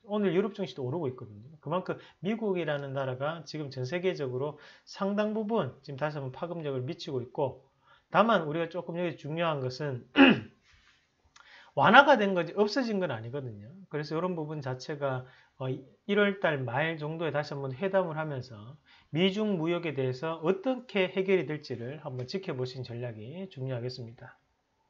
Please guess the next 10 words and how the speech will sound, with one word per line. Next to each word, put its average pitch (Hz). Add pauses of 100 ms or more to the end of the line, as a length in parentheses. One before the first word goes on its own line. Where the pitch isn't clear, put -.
(2500)
자, 185
그리고 214
경협주는 190
다음 202
주에 165
변수가 196
조금 165
존재할 147
수 185
있는데, 120